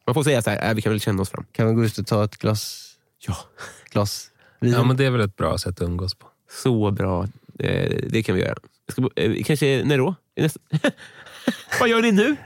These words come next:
Speaker 2: Ja, men, men, men.
Speaker 3: Ja, klockan är halv tio en fredag.
Speaker 1: Ja, jag kan inte.
Speaker 3: Nej.
Speaker 2: Nej.
Speaker 1: Eh, men jätte, jättegärna. Eh, va-, t-, tack, eh, så mycket för att ni tog er tid.
Speaker 2: Ja.
Speaker 3: Tack själv.
Speaker 1: Ni är fan
Speaker 2: Det var
Speaker 1: bäst.
Speaker 2: jätteroligt.
Speaker 1: Vill ni göra reklam för någonting?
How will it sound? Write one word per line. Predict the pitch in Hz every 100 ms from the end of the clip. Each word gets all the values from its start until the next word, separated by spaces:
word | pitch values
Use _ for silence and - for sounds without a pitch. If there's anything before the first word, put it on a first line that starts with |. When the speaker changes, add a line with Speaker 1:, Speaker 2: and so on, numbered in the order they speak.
| -
Speaker 2:
Ja, | 160 123
men, | 117 127
men, | 131 123 120
men. | 123 117 117
Speaker 3:
Ja, | 170 135 143 139 127
klockan | 123 131
är | 143 131
halv | 131 107
tio | 131 117 107
en | 110
fredag. | 107 90 113 131 -
Speaker 1:
Ja, | 104 - _
jag | 113
kan | 107 90
inte. | 64 - - 202 -
Speaker 3:
Nej. | 101 101 - _ _
Speaker 2:
Nej. | 113 110 104 104 101
Speaker 1:
Eh, | -
men | - 123 120
jätte, | 120 123 131 - 117
jättegärna. | 107 117 107 - - _ _ _ _
Eh, | 123 120 123 123
va-, | 117 - -
t-, | -
tack, | 165 165 -
eh, | 139 -
så | - 139
mycket | 127 113 107
för | 104
att |
ni | 107 101
tog | 104 95
er | 92
tid. | - - - _ _ _
Speaker 2:
Ja. | 117 151 220 - -
Speaker 3:
Tack | 110
själv. | 113 123
Speaker 1:
Ni | 127
är |
fan | 120
Speaker 2:
Det | 117
var | 120 123 -
Speaker 1:
bäst. | 110 101 - -
Speaker 2:
jätteroligt. | - 113 110 - 92 87 123
Speaker 1:
Vill | 139 139
ni |
göra | 143 131
reklam | 127 185 95
för |
någonting? | - -